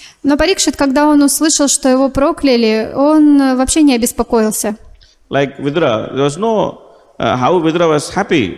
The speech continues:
Speaker 2: The moment he was insulted, Vidura felt very happy. There was no disturbance. Very happy.
Speaker 1: То, то же самое и с Видурой. Когда его оскорбили, он ни на секунду не, не расстроился, он, наоборот, был очень счастлив.
Speaker 2: So same way, Parikshit was very happy when he heard that he got cursed. He said,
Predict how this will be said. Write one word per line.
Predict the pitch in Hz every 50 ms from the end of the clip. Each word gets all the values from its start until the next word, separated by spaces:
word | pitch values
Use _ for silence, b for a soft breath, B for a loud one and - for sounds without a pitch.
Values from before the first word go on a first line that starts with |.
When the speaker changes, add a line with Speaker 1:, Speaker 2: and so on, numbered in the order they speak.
| - -
Speaker 2:
The | 120
moment | 117 120 131 151 180 196 190
he | 196
was | 185 165 151
insulted, | 156 160 160 - 190 170 160 175 170 147 131 127
Vidura | 120 143 151 156 160 156 143 135
felt | - 147 147 143 139
very | 127 139 147 160
happy. | 151 139 131 120 117
There | 110 120 120
was | 117 131
no | 170 175
disturbance. | 139 139 - - 139 120 110 80 - - - -
Very | - - 131 156 180 190
happy. | 156 131 113 - - - _ _ _ _ _ _ _ _ _ - -
Speaker 1:
То, | - 285 294 294 285
то | - 294
же | 269 277
самое | 277 - 349 349 339 311 269 269
и |
с | 269 -
Видурой. | 262 294 247 320 311 277 233 220
Когда | - 240 233 262
его | 269 269 269
оскорбили, | 277 277 - - 262 254 240 233 294 339 330 330
он | 254 - 262 285
ни | 285 294
на | 285 285 285
секунду | - - 277 - 285 311 339 339 277 285 269 254 247 240
не, | 247 247 254 269 262 262 254 240 - -
не | 240 247 254 254 247
расстроился, | 247 247 - - - 269 302 339 311 247 226 - - 226 214
он, | 220 240 240
наоборот, | 240 233 226 233 277 311 254
был | 220 220
очень | 226 226 - 262
счастлив. | - - 285 - - - 202 - - - - _ _ _
Speaker 2:
So | - - 180
same | 175 - - 214 226 220
way, | 202 190 170
Parikshit | 175 170 160 190 202 - 226
was | 208 190 151
very | 160 185 190
happy | 165 165 170 170 - 156 135
when | 123 127 127 131
he | 131 131 123
heard | 123 147 156 143 120
that | 120 117
he | 117 120
got | 117 123 120 117 -
cursed. | - 156 151 117 - -
He | - 120
said, | 120 156 170 131